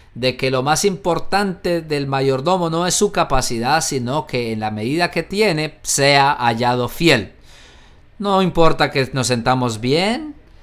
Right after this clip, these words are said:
o mal, que cuando nos sentimos bien somos fieles y cuando nos sentimos mal entonces no lo somos, sino que debemos ser fieles todo el tiempo.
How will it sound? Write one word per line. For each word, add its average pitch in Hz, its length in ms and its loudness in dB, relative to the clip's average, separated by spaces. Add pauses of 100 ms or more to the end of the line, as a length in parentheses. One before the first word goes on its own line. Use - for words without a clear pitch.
(360)
o 123 160 0
mal, 151 420 2
que - 100 -16
cuando 147 240 0
nos 143 120 0
sentimos 165 540 0
bien 190 260 2
somos 165 320 4
fieles 165 340 4
y 180 40 0
cuando 160 200 0
nos 143 80 0
sentimos 165 340 0
mal 190 220 6
entonces 156 440 0
no 151 120 2
lo 143 140 2
somos, 147 420 0
sino 139 280 -2
que 135 120 -2
debemos 139 480 0
ser 139 260 -2
fieles 143 500 -2
todo 139 240 0
el 147 120 -4
tiempo. 202 480 0